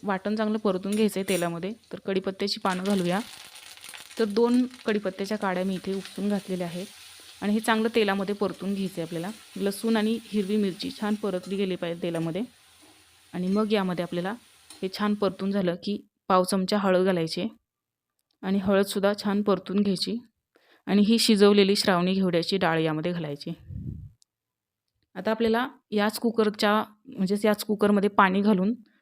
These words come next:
हा कुकर धुवून पाणी घालायचं आहे, पण गरम पाणी घालायचं आहे. तर गरम पाणी घातल्यामुळे कोणत्याही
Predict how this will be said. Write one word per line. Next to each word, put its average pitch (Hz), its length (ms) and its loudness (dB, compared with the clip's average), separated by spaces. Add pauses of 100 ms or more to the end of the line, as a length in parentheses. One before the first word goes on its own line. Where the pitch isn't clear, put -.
(260)
हा 208 60 2
कुकर 214 300 4
धुवून 208 300 8
पाणी 185 260 6
घालायचं 185 340 4
आहे, 180 180 -2
पण 196 200 -2
गरम 214 360 8
पाणी 190 220 4
घालायचं 175 360 0
आहे. 240 100 -2 (1900)
तर 220 60 6
गरम 226 300 8
पाणी 233 220 8
घातल्यामुळे 202 560 4 (200)
कोणत्याही 196 480 2